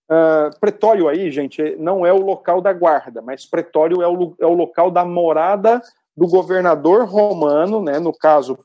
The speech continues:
Pilatos, dentro de Jerusalém. Era uma suntuosa, né? Ah, era a residência oficial dele. Lembrem-se que Pilatos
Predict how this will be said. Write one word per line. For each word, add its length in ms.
Pilatos, 680
dentro 420
de 120
Jerusalém. 800
Era 120
uma 540
suntuosa, 760
né? 180
Ah, 340
era 200
a 20
residência 500
oficial 480
dele. 300
Lembrem-se 580
que 140
Pilatos 600